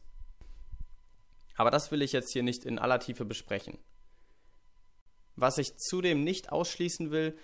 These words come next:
ist, dass es weitere Partner geben wird, die Quanta Fuel unterstützen möchten.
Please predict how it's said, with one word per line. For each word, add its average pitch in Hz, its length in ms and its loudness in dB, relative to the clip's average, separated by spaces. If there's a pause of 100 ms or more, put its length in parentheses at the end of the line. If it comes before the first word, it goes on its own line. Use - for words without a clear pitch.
(140)
ist, - 260 0
dass 139 180 2
es 123 340 -4
weitere 139 420 2
Partner 156 460 2
geben 139 300 -2
wird, 127 260 0
die 120 180 -2
Quanta 120 320 2
Fuel 139 300 0
unterstützen 139 720 -2
möchten. 151 380 0